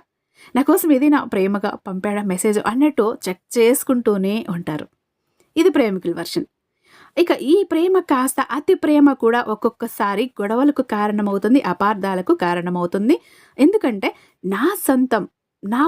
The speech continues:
ఓన్ అన్న ఫీల్ వచ్చేస్తుంది, ఓన్ చేసుకుంటారు కాబట్టి ఆ వ్యక్తితో ఎవరు మాట్లాడినా కోపం వచ్చేస్తుంది. ఇంకా ఈ ఇద్దరిలో వీరి మీద కాకుండా థర్డ్ పర్సన్‌తో ఏమాత్రం చనువుగా, క్లోజ్గా ఉన్నా,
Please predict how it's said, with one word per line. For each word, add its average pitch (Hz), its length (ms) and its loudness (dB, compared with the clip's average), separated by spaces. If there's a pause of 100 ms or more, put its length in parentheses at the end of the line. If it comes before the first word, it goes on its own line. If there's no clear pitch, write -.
(140)
ఓన్ 269 280 2
అన్న 214 220 -4
ఫీల్ 226 280 0
వచ్చేస్తుంది, 190 540 -2
ఓన్ 220 240 4
చేసుకుంటారు 170 540 -4
కాబట్టి 160 360 -2 (560)
ఆ 254 160 0
వ్యక్తితో 285 380 2 (180)
ఎవరు 214 340 0
మాట్లాడినా 285 680 4 (300)
కోపం 185 320 -2
వచ్చేస్తుంది. - 600 -8 (1500)
ఇంకా 381 200 2
ఈ 294 120 4 (140)
ఇద్దరిలో 359 500 4 (380)
వీరి 311 300 2
మీద 359 240 6
కాకుండా 294 460 2 (200)
థర్డ్ 254 220 -4
పర్సన్‌తో 285 560 2 (140)
ఏమాత్రం 233 500 0
చనువుగా, 208 440 0
క్లోజ్గా 208 560 -2
ఉన్నా, 185 300 0